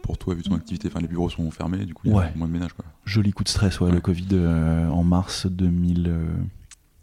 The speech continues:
Speaker 2: mars
Speaker 1: Ouais.
Speaker 2: deux mille vingt, euh, enfin, mars, avril deux mille vingt surtout, parce qu'en fait, euh, mars deux mille vingt, on, on perd, euh, du jour au lendemain cent pour cent de notre chiffre d'affaires, mais du coup, on fait un mois de mars à cinquante pour cent.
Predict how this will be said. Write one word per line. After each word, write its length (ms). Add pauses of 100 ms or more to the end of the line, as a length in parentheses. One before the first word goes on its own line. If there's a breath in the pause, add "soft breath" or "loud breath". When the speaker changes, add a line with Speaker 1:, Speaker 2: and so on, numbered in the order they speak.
(180)
Speaker 2:
mars 280
Speaker 1:
Ouais. 60
Speaker 2:
deux 60
mille 240
vingt, 460 (180)
euh, 120
enfin, 180
mars, 300
avril 320
deux 60
mille 160
vingt 120
surtout, 240
parce 120
qu'en 140
fait, 240
euh, 60 (440 loud breath)
mars 220
deux 80
mille 160
vingt, 100
on, 240
on 100
perd, 260
euh, 220
du 120
jour 160
au 60
lendemain 360
cent 160
pour 100
cent 100
de 40
notre 100
chiffre 120
d'affaires, 220
mais 80
du 100
coup, 120
on 80
fait 120
un 60
mois 140
de 40
mars 240
à 260
cinquante 280
pour 100
cent. 180